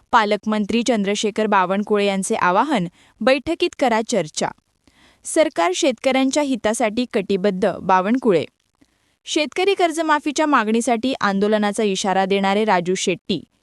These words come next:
बच्चू कडू आणि महादेव जानकर हे नागपुरात मोठा मोर्चा काढण्याच्या तयारीत आहेत. शेतकऱ्यांच्या वाढत्या अडचणी आणि थकलेल्या कर्जामुळे राज्यभरात या मागणीला जोर मिळत आहे.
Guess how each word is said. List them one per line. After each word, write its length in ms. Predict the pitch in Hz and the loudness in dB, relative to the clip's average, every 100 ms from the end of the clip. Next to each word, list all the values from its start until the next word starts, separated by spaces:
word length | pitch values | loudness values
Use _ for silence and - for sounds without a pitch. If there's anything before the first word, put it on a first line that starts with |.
| _ _ - | _ _ -4
बच्चू 380 | 202 - - | -4 -2 -2
कडू 300 | 330 262 196 254 _ - | 2 4 2 0 _ -2
आणि 180 | 202 | 0
महादेव 440 | 226 214 226 233 285 | 2 2 2 0 0
जानकर 500 | 233 202 220 220 202 - _ - | 2 0 2 2 0 -4 _ -2
हे 60 | 285 | 2
नागपुरात 580 | 277 254 - 311 339 294 | 2 0 0 2 2 2
मोठा 300 | 233 233 294 | 0 2 0
मोर्चा 380 | 302 254 277 | 2 2 0
काढण्याच्या 480 | 269 240 208 202 233 247 | 0 0 0 0 -2 0
तयारीत 380 | 254 226 190 - | 2 2 0 -2
आहेत. 200 | 175 135 - _ _ _ - _ | -4 -6 -10 _ _ _ -20 _
शेतकऱ्यांच्या 680 | - 233 180 - 196 196 233 | 0 0 2 0 0 0 2
वाढत्या 380 | 214 180 - 208 - | 2 2 0 -2 2
अडचणी 560 | 214 220 330 285 208 | 0 0 2 2 2
आणि 180 | 170 185 196 | 0 -2 -4
थकलेल्या 400 | 208 233 247 262 | -2 0 0 0
कर्जामुळे 520 | 262 233 247 247 247 | 0 0 0 2 2
राज्यभरात 640 | 269 196 180 208 233 226 247 - _ - | 0 0 0 -2 0 0 0 -6 _ -2
या 100 | 277 | 2
मागणीला 500 | 269 233 247 269 311 | 4 4 2 2 0
जोर 340 | 262 226 196 | 2 2 2
मिळत 260 | 165 143 139 | 0 -4 -6
आहे. 180 | 170 | -6